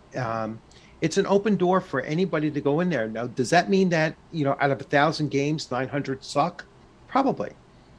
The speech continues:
All right. But those hundred are going to introduce something that you haven't seen before.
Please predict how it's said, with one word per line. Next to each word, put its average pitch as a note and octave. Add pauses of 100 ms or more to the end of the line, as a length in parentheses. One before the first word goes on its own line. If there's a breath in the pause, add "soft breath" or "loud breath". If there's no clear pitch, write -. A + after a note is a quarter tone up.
(380)
All B2
right. C#3
But D3
those C#3+
hundred B2 (560)
are D3
going D3+
to -
introduce D#3+
something C3
that C3
you -
haven't D3
seen C#3
before. G2